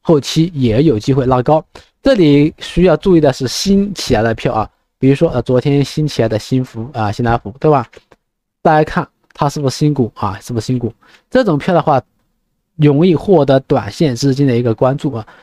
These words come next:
所以你在操作上面也可以把这种类型的作为重点。什么类型呢？就是创业板、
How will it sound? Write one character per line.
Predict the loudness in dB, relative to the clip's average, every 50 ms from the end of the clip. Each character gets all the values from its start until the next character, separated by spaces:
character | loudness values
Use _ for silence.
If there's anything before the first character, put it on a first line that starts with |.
| _ _ -2
所 | 2 4 4
以 | 6
你 | 4 4 4
在 | 4 2
操 | 0 0 0 0
作 | 2 2
上 | 2 2
面 | 2 2 2
也 | 2 2 2
可 | 2 0
以 | 2 2 2 2 0 -2 _
把 | -2 -2 0
这 | 0 2 2 2 4
种 | 2 2 4
类 | 4 4 2
型 | 2 0 0
的 | 0 0 0
作 | -2 0 0 0
为 | 2 2
重 | 2 2 2 2
点。 | 0 -2 -2
什 | -2 -2
么 | 0 2 2
类 | 2 2 2
型 | 2 2
呢？ | 0 0 -2 -4 -12 -20 -20 -6
就 | -2 -2
是 | -2 0 -2
创 | -6 -2 0 2 2 4 4 4
业 | 4 4 2 2
板、 | 0 -2 -2 -2 -4 -4 -4 -4